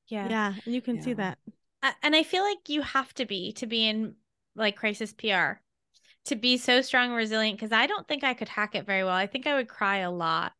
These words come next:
Speaker 1: Um, so I
Speaker 2: <laughs>
Speaker 1: imagine you have to be super tough and, and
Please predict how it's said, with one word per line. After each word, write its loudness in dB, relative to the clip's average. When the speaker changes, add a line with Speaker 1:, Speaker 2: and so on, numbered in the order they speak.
Speaker 1:
Um, 0
so 4
I 4
Speaker 2:
<laughs> -
Speaker 1:
imagine 2
you -2
have -2
to -10
be -4
super -12
tough -6
and, -4
and -4